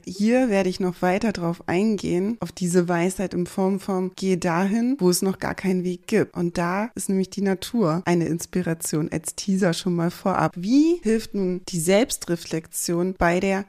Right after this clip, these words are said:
Gestaltung des Lebensweges? Wenn du natürlich erstmal guckst, wo du überhaupt bist und vor allem, wo du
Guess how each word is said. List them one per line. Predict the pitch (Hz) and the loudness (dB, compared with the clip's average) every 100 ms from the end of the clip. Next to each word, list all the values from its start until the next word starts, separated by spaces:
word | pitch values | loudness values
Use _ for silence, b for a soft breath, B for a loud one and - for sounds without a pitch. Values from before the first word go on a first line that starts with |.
| - | -8
Gestaltung | 180 - 160 160 175 175 | -6 -2 -2 0 -2 -4
des | 175 170 - | -4 -6 -4
Lebensweges? | 156 160 165 - 160 156 160 165 | -2 -2 -4 -6 -4 -4 -4 -4
Wenn | 180 226 | 0 2
du | 262 | 2
natürlich | 247 196 - 202 185 180 - | 2 0 0 0 0 -2 -4
erstmal | 180 - 190 165 - | -4 -4 -4 -6 -8
guckst, | - 254 233 - - - _ | 0 0 0 -8 -14 -20 _
wo | 190 196 | -6 -2
du | 196 | -2
überhaupt | 190 175 170 180 165 - _ | -2 -2 -4 -4 -6 -8 _
bist | - 202 196 220 - - | 4 6 6 0 -8 -2
und | 190 196 | -2 0
vor | 175 | 0
allem, | 170 180 196 165 | 2 2 0 -4
wo | 180 | -4
du | 165 | -4